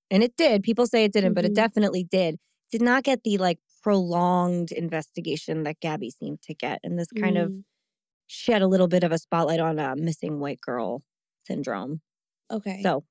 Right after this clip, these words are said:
Speaker 1: that's why it kinda came back into discussion there, too.
Speaker 2: That's interesting to me,
Speaker 1: Mm-hmm.
Speaker 2: though, that they picked this case to
Speaker 1: Uh, it
Speaker 2: do
Speaker 1: is
Speaker 2: that with
Speaker 1: interesting.
Speaker 2: because it's, it was so long ago. So why wouldn't they have, like, talked about a <laughs> case that was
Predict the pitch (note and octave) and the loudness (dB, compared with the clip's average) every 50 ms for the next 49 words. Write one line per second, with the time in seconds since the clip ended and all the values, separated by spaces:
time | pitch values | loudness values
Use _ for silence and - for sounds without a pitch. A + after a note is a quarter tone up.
0 | _ - F3+ E3+ - - F3+ F3 - - - - - B2+ - - F3+ F3+ - D#3+ | _ -6 -6 -6 -4 -4 -4 -4 -4 -4 -6 -8 -10 -10 -10 -8 -8 -6 -6 -6
1 | D3 - - E3+ - _ - - - - _ - - D#3+ - - E3 D#3+ D#3 - | -6 -6 -8 -12 -12 _ -16 -18 -18 -20 _ -10 -10 -8 -8 -8 -8 -8 -8 -8
2 | - B2 G2+ - - - - - G3 - - - - - _ _ _ _ _ _ | -8 -8 -10 -10 -14 -18 -14 -10 -10 -10 -8 -10 -14 -16 _ _ _ _ _ _
3 | _ _ _ _ - C#4 D4+ F4+ - - - C4+ B3+ B3+ B3+ A#3+ - C#4 C#4 D4 | _ _ _ _ -4 -2 -2 -2 -2 -2 -2 -2 0 -2 -4 -6 -6 -4 -4 -4
4 | D4 - G#3 G#3 D4+ - G3 - - D#4+ D#4+ D#4 D#4 F4 - - - A3 - A#3+ | -4 -2 -2 0 0 0 2 0 0 0 0 -2 -4 -4 -2 -2 -2 0 0 0
5 | B3 G#3+ - A#3+ G#3 - _ - G#3 G#3+ B3 A#3+ - _ - - G3 E3+ E3 F3 | 0 0 -2 -4 -6 -6 _ -6 -2 -2 -2 -2 -2 _ -4 -2 0 0 -2 -4
6 | - - _ - D3+ - G#3 B3 C4 B3+ A#3+ A3 B3 B3+ B3+ G3+ F#3+ - F#3+ F3+ | -8 -6 _ 0 4 4 4 6 4 4 4 2 2 2 2 2 0 0 0 0
7 | A#3+ G3 - C4 A#3 A3+ A3+ A3 G#3 - - - - - _ _ _ _ _ _ | 2 2 2 2 2 2 2 0 0 -2 -8 -20 -20 -20 _ _ _ _ _ _
8 | _ _ _ _ - C4 C4 C4+ - - C#4+ C4 A#3 B3 B3+ C#4+ C#4+ C4+ G#3+ G3+ | _ _ _ _ -2 0 0 0 -2 -2 -2 -2 0 0 -2 -2 -2 -2 0 0
9 | F3 E3+ - - G3+ F#3+ G3 - - - G#3 G#3+ A3 A3+ A#3 A#3+ B3 B3 A#3+ - | 0 0 0 0 0 0 0 -2 -4 -2 0 2 2 4 4 2 2 0 0 0
10 | A3 A3+ A3+ G#3+ G3+ G#3 G#3+ G3 G3 F#3+ F#3 - _ _ _ _ _ _ _ _ | 0 0 2 0 0 2 2 4 4 4 2 -2 _ _ _ _ _ _ _ _
11 | _ _ _ _ _ B3 A#3 - - A#3+ G#3+ G#3+ G#3 G#3 - - G3+ A3 C4 - | _ _ _ _ _ -6 -6 -2 0 2 2 4 2 0 0 0 0 0 0 0
12 | - - - A#3 - - G#3 G3 F#3+ F#3 F#3+ | -2 -4 -2 -2 0 2 4 4 4 2 0